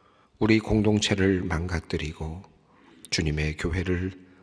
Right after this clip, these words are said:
든든히 세우지 못한 우리를 용서하여 주시옵소서. 늘 회개한다 하면서도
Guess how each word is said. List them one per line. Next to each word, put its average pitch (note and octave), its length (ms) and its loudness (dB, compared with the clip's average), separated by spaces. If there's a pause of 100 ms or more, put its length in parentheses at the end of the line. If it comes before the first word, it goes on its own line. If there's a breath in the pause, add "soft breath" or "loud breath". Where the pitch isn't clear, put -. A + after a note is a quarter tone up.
(140 loud breath)
든든히 D#2+ 500 -2
세우지 D#2 400 -2
못한 D#2 540 -6
우리를 D2+ 540 -6 (840 soft breath)
용서하여 D2+ 880 -6
주시옵소서. - 840 -4 (1600 soft breath)
늘 G2 360 6
회개한다 F#2 560 2
하면서도 E2 880 -2